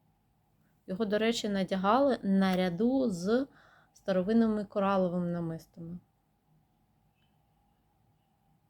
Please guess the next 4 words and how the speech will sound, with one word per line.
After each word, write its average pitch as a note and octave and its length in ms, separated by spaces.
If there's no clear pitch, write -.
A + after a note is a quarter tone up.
Питайте C4 680
в G3 120
коментарях, G#3 640
поспілкуємось. G#3+ 1160